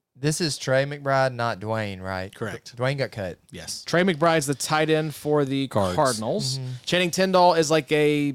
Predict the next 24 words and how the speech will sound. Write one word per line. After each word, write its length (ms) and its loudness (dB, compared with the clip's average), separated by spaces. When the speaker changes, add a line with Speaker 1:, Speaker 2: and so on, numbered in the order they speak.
Speaker 3:
third 640 4
Speaker 2:
L 60 4
B 140 2
four. 580 2
Speaker 3:
L 100 4
B 120 4
four 240 6
for 120 0
the 100 -2
Dolphins. 680 4
Speaker 2:
Yeah. 160 -6
Speaker 3:
Sidney 300 2
Brown 260 6
is 140 4
a 40 2
safety 380 0
for 120 -2
the 140 -2
Eagles, 440 2
and 80 -4
you 60 0
have 100 0
Devondre 440 0
Campbell. 540 -2